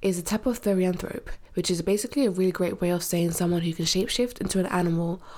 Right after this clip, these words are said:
or human-animal hybrid, and the name means "I change myself into a hyena." It comes from the Kanuri language of the Borni Empire in the Lake Chad region, and can also be found in Sudan, Tanzania, and Morocco. At night,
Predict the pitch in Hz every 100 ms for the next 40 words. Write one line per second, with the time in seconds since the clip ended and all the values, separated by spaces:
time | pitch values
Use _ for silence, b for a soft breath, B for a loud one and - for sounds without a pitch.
0 | B - 180 165 202 185 - 175 170 170
1 | 180 175 180 165 - B B B B -
2 | 185 180 190 214 233 220 214 - 190 -
3 | 214 208 180 165 165 160 - 175 175 170
4 | 175 180 175 185 175 - - - - -
5 | - b b b - 220 220 254 294 302
6 | 277 - 226 226 240 240 220 208 185 -
7 | 185 180 - 202 196 - 190 - 165 170
8 | 170 - B B 180 180 180 180 - 185
9 | 180 170 165 165 175 - B B B B
10 | 196 185 - 190 202 208 233 214 202 185
11 | 180 175 185 180 185 208 220 - 180 185
12 | 180 170 170 175 165 170 170 175 196 -
13 | - - - - - - B B B 233
14 | 233 214 175 -